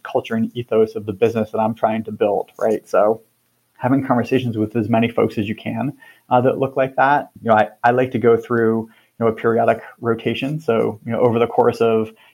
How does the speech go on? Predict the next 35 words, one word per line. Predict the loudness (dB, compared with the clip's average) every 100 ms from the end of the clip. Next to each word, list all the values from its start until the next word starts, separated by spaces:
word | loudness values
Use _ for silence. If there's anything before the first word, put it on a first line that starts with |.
| -4
know, | -4
six | 0 -2 -2
months, | -2 -2 0
I'll | -2
talk | 2 -2 2
to, | 2 2 0 0
uh, | -4 -2
many | -2 -2
folks, | -2 0 0 -4 -8
uh, | -4 -4
and | -2
then | -4
I | -4
kinda | -8 -8
go | -8
back | -4 -4 -6 _ -20 -6
to | 0
my | 2 4
rotation. | 2 2 -2 -2 -4 -6 0
I | 2
have | 0
a |
few | 0 0 0 -4 _
folks | 0 0 0 0
that | 2
I | 2
talk | 0 -2
to | 0
a |
lot | 0 0
more | 0 0
regularly, | -2 0 -2 0 -4 -6 _ _ -2
uh, | 0
within | 0 0
that, | 0 0